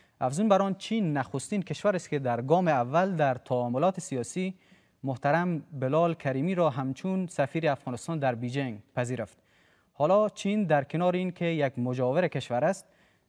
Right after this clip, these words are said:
افزون بر آن یک آغازگر خوبی برای تعاملات سیاسی اقتصادی افغانستان نیز به شمار می‌رود. روی این همین موضوع یاد شده و انتخاب شده بیشتر صحبت می‌کنیم با آقایان سید قریب الله سادات، آگاه سیاسی،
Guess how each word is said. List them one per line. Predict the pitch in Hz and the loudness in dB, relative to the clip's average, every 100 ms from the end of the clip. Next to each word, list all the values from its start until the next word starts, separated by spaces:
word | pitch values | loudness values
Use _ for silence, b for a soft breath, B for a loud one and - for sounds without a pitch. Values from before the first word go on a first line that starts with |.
| b | b
افزون | 135 139 208 | -4 -2 2
بر | 160 | 2
آن | 180 | 2
یک | 165 147 139 | 4 2 2
آغازگر | 143 127 131 127 139 185 160 | 2 2 4 0 2 2 2
خوبی | - 220 196 | 0 0 2
برای | 165 147 151 | 4 2 2
تعاملات | - 139 123 135 156 143 | 0 -2 0 0 0 -2
سیاسی | - 127 120 214 | -6 -4 -2 -2
اقتصادی | 185 - - 147 160 | -2 -4 -4 -2 0
افغانستان | 143 - 127 - 139 131 | 0 -2 -6 -4 -4 -2
نیز | 135 123 - b b b b - | -2 -4 -10 b b b b -4
به | 127 | -4
شمار | - 139 127 | -2 0 0
می‌رود. | 104 90 85 - b b b - | 0 -6 -10 -14 b b b -4
روی | 196 | -2
این | 160 | 0
همین | 156 196 | 0 2
موضوع | 170 139 160 180 | 2 2 0 0
یاد | 147 127 | 0 -2
شده | - 147 | -2 2
و | 156 | 4
انتخاب | 139 123 123 120 117 | 2 -2 -4 -4 -6
شده | - 139 151 | -2 2 2
بیشتر | 135 120 - 165 - - | 0 -4 -2 -2 -4 -18
صحبت | - - 131 170 170 | -10 -4 2 2 2
می‌کنیم | 151 143 139 | -4 -2 -2
با | 127 123 | 0 0
آقایان | 123 131 127 127 127 - - | 0 -2 -2 -2 -2 -6 -12
سید | - 127 123 120 b b b _ | -4 -2 -2 -6 b b b _
قریب | 123 123 123 | -2 0 -2
الله | 123 131 | 2 0
سادات، | - 120 117 131 - | 0 -2 0 -2 -2
آگاه | 131 131 135 127 | -2 0 0 -2
سیاسی، | - 117 113 180 220 | -4 -6 -4 -4 -4